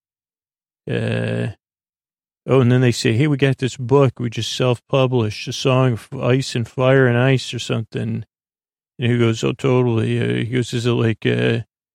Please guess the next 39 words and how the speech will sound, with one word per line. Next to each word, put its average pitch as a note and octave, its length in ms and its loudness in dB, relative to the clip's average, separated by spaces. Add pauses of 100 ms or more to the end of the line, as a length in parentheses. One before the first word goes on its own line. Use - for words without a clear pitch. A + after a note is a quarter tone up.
(500)
you - 20 -20
gonna B2+ 160 -2
criticize C#3 600 0
me?" D3 140 2
They C#3 160 4
go, A2+ 80 -2
"You C3 260 0
ain't C#3 160 4
even C3 300 6
in B2+ 240 4
it, B2 120 2
man." A#2+ 640 -2 (840)
Uh, A#2+ 280 2
Bronn C3 520 4
is A#2+ 240 0
totally B2+ 380 4
ro-, A#2+ 380 2
rocks. A#2+ 560 0
He C3+ 200 0
says, B2+ 280 -2
"You C3+ 80 -4
know, D#3+ 100 0
remember E3+ 340 2
Euron?" C#3 540 2
He C3 80 -2
goes, B2+ 240 0
"Em-," C3+ 240 0
he B2+ 140 -4
goes, C3 180 2
uh, C#3 180 -4
"He D3+ 280 -2
had C#3 160 6
half C3+ 340 0
gloves. C3+ 320 0
I've C3+ 220 0
got B2+ 180 2
one-third B2 640 0
gloves." A2+ 640 -6
Uh, A#2 400 -4